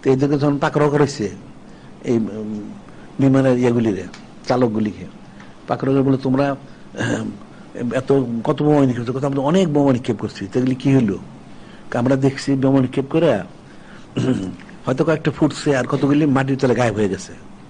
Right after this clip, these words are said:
আর কতগুলি একটা লম্বা লম্বা লোক, পাগড়ি পরা, পাগড়ি পরা লম্বা লোক, হা-, বড় থলি হাত সাথে, ওই বোমা ফেললেই থলির মধ্যে নিয়ে গায়েব হয়ে যেত।"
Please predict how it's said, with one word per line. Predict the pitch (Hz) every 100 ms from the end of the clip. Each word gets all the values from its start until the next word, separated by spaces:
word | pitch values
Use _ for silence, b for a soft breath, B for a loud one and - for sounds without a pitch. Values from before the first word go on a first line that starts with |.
| - - B B B B B
আর | 117
কতগুলি | - 147 156 151
একটা | 135
লম্বা | 127 143 151 147
লম্বা | 147 139
লোক, | 127 131 127
পাগড়ি | 131 135
পরা, | 117 101 82 - - - - - - - B B B B - -
পাগড়ি | 127 151 143
পরা | 139 156
লম্বা | 151 139 143 143
লোক, | 143 185
হা-, | - 120 107 107
বড় | 131 147
থলি | 139 139 131 104 - -
হাত | 113 107 -
সাথে, | 110 92 87 - - B B B
ওই | 151
বোমা | 131 143 147 135
ফেললেই | 135 143 190 190
থলির | - 139 143
মধ্যে | 135 139
নিয়ে | 139 175 - 110
গায়েব | 110
হয়ে | 101
যেত।" | 87 87